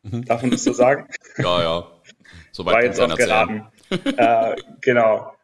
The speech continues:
Speaker 2: Also es kann stimmen, muss aber nicht stimmen. Ähm, und da ging's um eine Wettbewerbsanalyse, ähm,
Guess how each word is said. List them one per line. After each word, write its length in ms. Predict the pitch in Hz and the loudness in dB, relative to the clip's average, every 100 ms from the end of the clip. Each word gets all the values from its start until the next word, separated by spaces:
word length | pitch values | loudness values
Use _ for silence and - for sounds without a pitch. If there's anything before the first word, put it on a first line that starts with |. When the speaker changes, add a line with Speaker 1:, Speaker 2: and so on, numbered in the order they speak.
| _ | _
Speaker 2:
Also 180 | 117 110 | 0 0
es 100 | 110 | -2
kann 220 | 113 120 | -2 0
stimmen, 260 | 120 120 117 | -2 -4 -2
muss 160 | 117 113 | -4 -4
aber 160 | 110 | -4
nicht 160 | 110 113 | -6 -8
stimmen. 380 | - 120 120 - - | -6 -6 -8 -12 -4
Ähm, 720 | 113 110 113 110 113 120 - - | 0 2 2 -2 -6 -8 -12 -4
und 280 | 117 113 110 | 0 0 0
da 100 | 113 | 0
ging's 340 | 120 127 123 | 2 0 0
um 580 | - 117 117 113 110 107 _ _ | 0 0 2 0 -4 -8 _ _
eine 540 | 107 107 110 107 107 101 | -2 0 0 0 2 0
Wettbewerbsanalyse, 1600 | 107 120 110 110 107 - 113 110 104 110 107 113 107 107 107 - _ _ - | -2 -4 0 0 0 -4 -4 -4 -6 -10 -6 -2 -2 -2 -6 -14 _ _ -8
ähm, 580 | 101 101 101 101 104 | -6 -6 -6 -10 -14